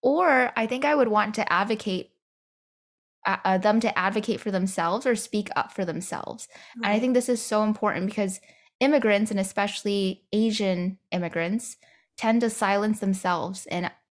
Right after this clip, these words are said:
Speaker 1: I just, I just really wanna help change that for the next generation. And
Speaker 2: Mm-hmm.
Speaker 1: I'm just tired of Asians being branded the model minority. And I'm tired of people assuming that we can't stand our ground and speak up for ourselves. So that's definitely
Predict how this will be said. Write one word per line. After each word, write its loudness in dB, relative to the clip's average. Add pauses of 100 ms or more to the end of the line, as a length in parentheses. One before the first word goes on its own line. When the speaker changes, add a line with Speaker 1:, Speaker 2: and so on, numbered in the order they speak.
(160)
Speaker 1:
I 2
just, -4 (520)
I 8
just 2
really 4
wanna 4
help 0 (200)
change -2
that 0
for -2
the 0
next -2
generation. -4
And 0
Speaker 2:
Mm-hmm. -2 (480)
Speaker 1:
I'm 0
just -4
tired 2
of 0 (380)
Asians 0
being 0
branded -2
the -2
model 0
minority. -4
And 0
I'm 0
tired 0
of -4
people -4
assuming -2
that -4
we -4
can't -6 (280)
stand 0
our 2
ground -2
and -4
speak -4
up -4
for -4
ourselves. -6
So -10
that's -4
definitely -4